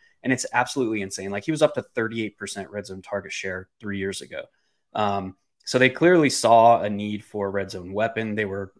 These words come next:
ranked fifth or sixth last season in red zone touchdown rate.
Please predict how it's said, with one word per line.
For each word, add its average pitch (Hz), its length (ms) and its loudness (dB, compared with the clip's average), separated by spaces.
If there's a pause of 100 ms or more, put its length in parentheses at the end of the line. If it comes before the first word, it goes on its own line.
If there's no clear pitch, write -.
(220)
ranked 117 340 -4
fifth 131 260 -2
or 110 80 -6
sixth - 440 -8
last 98 260 -8
season 104 380 -6
in 101 200 -10
red 101 200 -4
zone 95 160 -8
touchdown 107 440 -4
rate. 104 260 -2